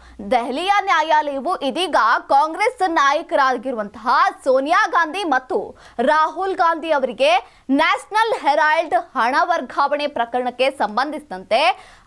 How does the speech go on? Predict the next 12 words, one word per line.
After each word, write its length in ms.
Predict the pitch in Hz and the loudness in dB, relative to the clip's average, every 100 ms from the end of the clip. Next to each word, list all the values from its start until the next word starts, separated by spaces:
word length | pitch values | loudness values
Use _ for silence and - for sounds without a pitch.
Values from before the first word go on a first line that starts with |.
| - 349 | 2 2
ಔಪಚಾರಿಕ 680 | 440 427 427 466 370 370 - 349 359 | 2 -2 -2 2 2 0 -2 2 2
ನೋಟಿಸ್‌ಗಳನ್ನ 1000 | 339 233 269 392 415 440 - 311 254 226 269 370 214 - | 0 -2 -4 -2 -2 -2 -2 -2 0 0 2 0 -2 -2
ಜಾರಿ 520 | 330 403 440 494 320 | 2 2 2 -2 -2
ಮಾಡಿದೆ. 440 | 185 175 220 247 175 - _ - _ - | -6 -2 0 0 0 -8 _ -20 _ 0
ಹಾಗಿದ್ರೆ 920 | 370 480 640 494 254 294 370 - - - | 0 2 0 2 4 4 2 -2 -20 -6
ಏನಿದು 720 | 359 480 480 440 415 403 403 | 0 0 0 0 0 2 2
ನ್ಯಾಷನಲ್ 560 | 349 294 302 320 359 | 0 0 -2 -2 -2
ಹೆರಾಲ್ಡ್ 420 | 339 285 277 294 | 0 0 2 0
ಪ್ರಕರಣ, 460 | 285 247 226 254 226 233 247 247 - - - | -2 -4 -4 -4 0 2 2 0 -6 -10 0
ಆಗಿತ್ತಾದ್ರೂ 800 | 349 453 466 466 392 330 330 320 | 2 2 -2 -2 0 0 -2 -4
ಏನು 480 | 220 262 330 330 | 0 2 2 0
ಎಂಬುದನ್ನ 560 | 311 240 240 254 233 233 | -2 -2 -4 -2 -2 2